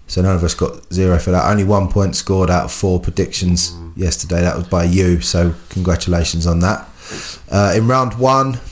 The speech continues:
Speaker 1: uh, Saha putting Gold Coaching to the sword with a nine one battering.
Speaker 2: Yeah, I went to watch the game.
Speaker 1: All right.
Speaker 2: Um, so, so, yeah, Saha were very professional, um, and I've,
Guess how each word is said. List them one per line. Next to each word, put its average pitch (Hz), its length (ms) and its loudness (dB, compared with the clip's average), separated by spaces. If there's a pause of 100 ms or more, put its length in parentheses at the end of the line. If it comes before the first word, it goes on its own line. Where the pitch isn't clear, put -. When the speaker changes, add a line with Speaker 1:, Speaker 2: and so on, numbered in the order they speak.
(180)
Speaker 1:
uh, 90 220 0
Saha 95 640 0
putting 87 240 0
Gold 95 300 2
Coaching 90 440 0
to 90 100 0
the 85 80 2
sword 92 400 2
with 85 100 0
a 87 40 2
nine 87 340 2
one 85 320 0
battering. 76 460 -2 (100)
Speaker 2:
Yeah, 110 280 0
I 110 40 2
went 113 160 0
to 127 60 -6
watch - 120 -6
the 120 80 -4
game. 104 380 -2 (160)
Speaker 1:
All 104 100 2
right. 107 160 2
Speaker 2:
Um, 98 220 -8 (260)
so, - 220 -4
so, 127 160 0
yeah, 139 340 2
Saha 139 460 0
were 135 80 0
very 151 180 0
professional, 113 640 -4
um, 104 420 0
and 110 180 -2
I've, - 180 -10